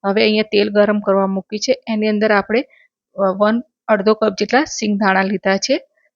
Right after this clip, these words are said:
તો સિંગદાણાને આપણે ફૂટે ત્યાં સુધી આપણે તળી લેવાના છે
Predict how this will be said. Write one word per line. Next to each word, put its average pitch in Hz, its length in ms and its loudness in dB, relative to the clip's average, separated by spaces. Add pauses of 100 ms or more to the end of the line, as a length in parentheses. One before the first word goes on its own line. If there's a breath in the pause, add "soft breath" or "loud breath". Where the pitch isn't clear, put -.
તો 214 60 -6
સિંગદાણાને 208 640 0
આપણે 202 240 0
ફૂટે 226 420 -6
ત્યાં 240 240 -4
સુધી 202 240 -2
આપણે 202 300 0
તળી 202 360 2
લેવાના 202 480 0
છે - 300 -4